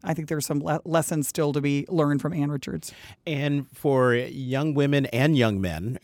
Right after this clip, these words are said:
Speaker 2: who are watching you, watching the fight that you're undertaking, what advice would you give them for, one, coping with all of this? And two, how do you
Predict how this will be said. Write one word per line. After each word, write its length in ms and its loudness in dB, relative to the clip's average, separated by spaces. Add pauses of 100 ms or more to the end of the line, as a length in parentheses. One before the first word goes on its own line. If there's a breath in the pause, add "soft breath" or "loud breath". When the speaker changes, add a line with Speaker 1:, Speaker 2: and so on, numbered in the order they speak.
Speaker 2:
who 560 0
are 480 -2
watching 640 -4
you, 380 -2
watching 1160 -2
the 120 -4
fight 320 -2
that 140 -6
you're 140 -4
undertaking, 920 -6 (500 loud breath)
what 440 -4
advice 400 -6
would 140 -8
you 120 -6
give 340 -6
them 540 -4
for, 280 -2 (220)
one, 640 0
coping 720 0 (240)
with 220 -4
all 180 -6
of 100 -16
this? 280 -14 (400 loud breath)
And 180 -2
two, 540 0 (420 soft breath)
how 280 -4
do 100 -4
you 540 -4